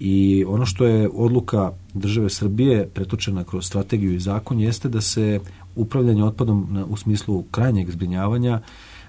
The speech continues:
a, dovede u regionalizaciju koja omogućava da se kroz regionalne deponije, sad sam počeo mnogo formalno da govorim, ali dobro, da zapravo da se u Srbiji izgradi dvadesetak regionalnih deponija.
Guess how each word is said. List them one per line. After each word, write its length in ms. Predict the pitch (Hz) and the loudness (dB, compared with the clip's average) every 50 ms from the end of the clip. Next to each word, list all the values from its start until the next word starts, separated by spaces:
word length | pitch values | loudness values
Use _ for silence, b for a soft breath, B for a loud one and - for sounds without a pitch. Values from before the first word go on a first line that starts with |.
| B - | B -8
a, 180 | 95 95 95 | -6 -4 -4
dovede 440 | 92 92 101 95 101 101 98 107 107 | -2 -2 0 2 2 2 4 4 2
u 240 | 104 90 101 98 98 | 2 2 0 0 0
regionalizaciju 800 | 98 98 92 95 92 92 92 92 90 90 98 120 - - - 170 | 0 2 2 2 2 2 2 0 0 0 0 -2 0 0 -2 0
koja 140 | - - 143 | 0 0 0
omogućava 440 | 131 127 123 143 151 - - 175 143 | 0 2 2 0 0 0 2 2 2
da 80 | 117 | 2
se 140 | 104 - 113 | 0 -2 -2
kroz 240 | - 110 104 101 104 | 0 2 2 4 4
regionalne 460 | 123 123 110 95 85 85 87 85 82 | 2 2 2 2 0 0 -2 -2 -4
deponije, 440 | 82 85 85 - 110 110 131 139 110 | -4 -6 -4 -2 -2 0 0 -2 -2
sad 160 | - - - | -4 -8 -8
sam 100 | - 87 | -8 -8
počeo 280 | 82 92 85 - - 85 | -8 -8 -8 -6 -4 -4
mnogo 260 | 87 87 85 85 87 | -2 -2 -4 -4 -6
formalno 400 | - - 90 87 92 87 82 80 | -6 -6 -4 -2 -2 -2 -4 -4
da 100 | 82 87 | -6 -8
govorim, 380 | 92 87 87 95 98 90 85 | -6 -4 -4 -4 -4 -4 -6
ali 140 | - 87 92 | -6 -4 -2
dobro, 220 | 95 107 98 98 101 | 0 0 0 0 -2
da 120 | 98 101 | -2 0
zapravo 340 | 101 139 156 - - 185 160 | 0 0 0 2 2 2 4
da 120 | 135 127 | 4 2
se 120 | - - 120 | 2 2 0
u 40 | |
Srbiji 300 | 107 - 143 160 170 175 143 | 0 0 0 2 4 4 4
izgradi 320 | 120 120 156 156 131 120 | 4 4 2 2 2 2
dvadesetak 560 | 104 98 101 98 101 - - 131 - 113 - | 2 2 0 0 0 0 0 -2 -2 -2 0
regionalnih 460 | 101 101 98 90 85 82 82 80 80 80 | 0 0 2 0 0 -2 -4 -6 -8 -10
deponija. 460 | 80 80 - - 87 87 98 117 | -10 -10 -8 -6 -4 -4 -4 -4